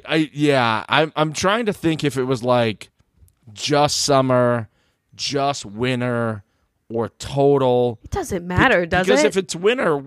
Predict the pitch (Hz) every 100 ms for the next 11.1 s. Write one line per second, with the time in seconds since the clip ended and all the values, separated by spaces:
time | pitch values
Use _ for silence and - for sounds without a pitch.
0 | - 160 180 143 135 135 135 185 196 160
1 | 127 143 139 135 131 - 120 127 123 113
2 | 98 104 90 - 98 - 113 117 107 98
3 | 92 - 90 98 101 90 92 85 85 76
4 | 90 82 110 113 110 98 92 98 101 98
5 | 95 92 87 95 92 90 85 104 - -
6 | 311 277 466 226 185 165 294 247 247 339
7 | 202 165 170 160 160 - 196 190 180 180
8 | 156 156 - 165 147 165 - 151 - -
9 | _ _ - 127 143 117 95 - 123 113
10 | 104 123 131 139 131 117 - 113 95 98
11 | 92